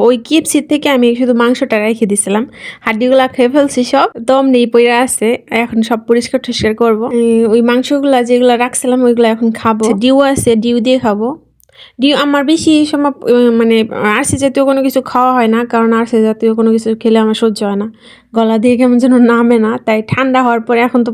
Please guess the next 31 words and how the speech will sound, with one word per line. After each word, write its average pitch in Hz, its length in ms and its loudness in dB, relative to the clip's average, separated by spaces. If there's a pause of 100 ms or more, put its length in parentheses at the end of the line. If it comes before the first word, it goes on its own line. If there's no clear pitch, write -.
ফুল 247 280 0
ঠান্ডা, 214 260 -2
রাতে 208 300 -4
যেহেতু 240 300 0
ভাঙ্গা 214 340 2
হয়েছে, 220 300 0 (500)
তাই 214 160 -2
এখন 240 260 0
আর 226 160 2
ওই 226 160 4 (100)
আরসি 233 360 -4
জাত 214 180 0
হয় 190 140 -2
না, 185 140 -4
একদম 226 240 0
পানির 247 280 0
মতো 247 240 -2
হয়ে 175 180 -2
গেছে, 190 280 -8
ঝাঁজ 226 360 0
নাই, 175 160 0 (800)
যেরকম 233 360 0
পানি, 285 320 0 (300)
একটু 240 260 -2
খালি 240 240 0
শুধু 226 220 0
মিষ্টি, 226 400 0
মনে 214 200 2
হয় 220 160 2
শরবত 202 440 -4
খাইতেছি। 214 480 -10